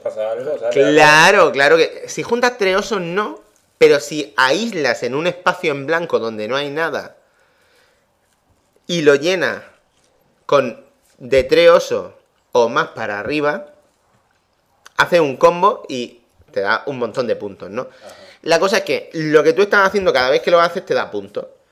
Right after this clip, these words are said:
Speaker 2: Y esos puntos, según la entidad que tengan, según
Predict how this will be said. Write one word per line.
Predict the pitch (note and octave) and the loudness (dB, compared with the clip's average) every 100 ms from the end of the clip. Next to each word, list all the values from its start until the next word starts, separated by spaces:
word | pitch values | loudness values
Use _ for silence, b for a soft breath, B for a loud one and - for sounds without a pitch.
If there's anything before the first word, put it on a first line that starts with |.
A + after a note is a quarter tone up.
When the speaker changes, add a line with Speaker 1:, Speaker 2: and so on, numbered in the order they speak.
| _ _ _ | _ _ _
Speaker 2:
Y | - F3 | -6 0
esos | G3 G#3 G3+ | 0 0 -6
puntos, | - A3+ G#3 G#3+ - - _ _ _ _ | -4 -6 -4 -6 -8 -12 _ _ _ _
según | - C3+ C3 D3 | -8 -4 -2 -2
la | D3+ | -4
entidad | D3 D3+ D#3+ | -4 -2 0
que | D#3 | 0
tengan, | F#3+ G3+ E3+ A2+ G#2 b b | 0 -2 0 -4 -6 b b
según | - - A#2+ C#3 - | -14 -6 -4 -4 -6